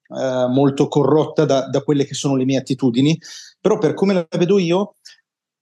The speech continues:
una cosa è essere freelance per necessità, quindi io faccio la vita del dipendente, eh, sostanzialmente prendendo ordini, con la differenza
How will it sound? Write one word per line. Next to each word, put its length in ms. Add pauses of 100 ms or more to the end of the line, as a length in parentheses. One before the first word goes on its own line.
una 240
cosa 320
è 40
essere 360
freelance 600
per 160
necessità, 880
quindi 340
io 120
faccio 380
la 260
vita 360
del 140
dipendente, 800 (200)
eh, 260
sostanzialmente 880
prendendo 420
ordini, 520
con 160
la 80
differenza 840